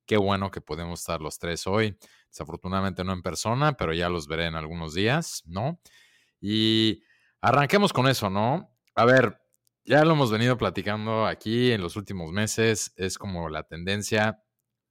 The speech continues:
pero ahora sí, con lo que queda del año, yo cada vez estoy más listo a decir que este año la W T A como tour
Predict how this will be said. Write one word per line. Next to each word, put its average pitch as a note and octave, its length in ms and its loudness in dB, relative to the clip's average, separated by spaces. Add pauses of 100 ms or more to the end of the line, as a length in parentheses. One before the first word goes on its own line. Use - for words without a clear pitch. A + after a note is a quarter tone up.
(160)
pero A2+ 200 6
ahora C3 160 8
sí, A#2 340 2 (400)
con F#2 160 -4
lo F#2 80 0
que F2+ 140 -8
queda B2 160 4
del G#2+ 160 6
año, G#2+ 380 0 (500)
yo A#2+ 580 4 (300)
cada A#2+ 300 6
vez A#2 220 4
estoy A#2 260 2
más A2 260 2
listo G#2 320 -2
a F#2+ 60 2
decir G2 360 -2
que F#2+ 280 0
este A2 240 0
año G#2+ 580 0
la E2+ 180 -2
W E2 440 -4
T - 120 -6
A F2+ 400 -2 (480)
como D#2+ 300 -10
tour G#2+ 380 -2